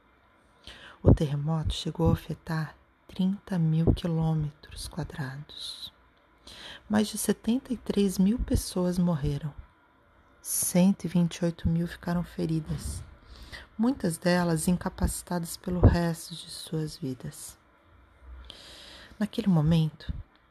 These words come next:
eles se lembraram do pavor que sentiram naquela manhã e começaram a recolher dinheiro na escola.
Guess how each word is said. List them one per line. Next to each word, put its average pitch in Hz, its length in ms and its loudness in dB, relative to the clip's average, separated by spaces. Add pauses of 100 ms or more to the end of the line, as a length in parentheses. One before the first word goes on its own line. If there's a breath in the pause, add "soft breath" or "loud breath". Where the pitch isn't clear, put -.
(140)
eles 180 220 -2
se - 140 -8
lembraram 170 500 2
do 165 100 4
pavor 175 680 4
que - 100 4
sentiram 180 680 0
naquela 170 440 0
manhã 175 420 4 (800 loud breath)
e 196 80 0
começaram 202 680 4
a 165 40 4
recolher 175 520 2
dinheiro 180 540 2
na 156 100 2
escola. 135 580 -4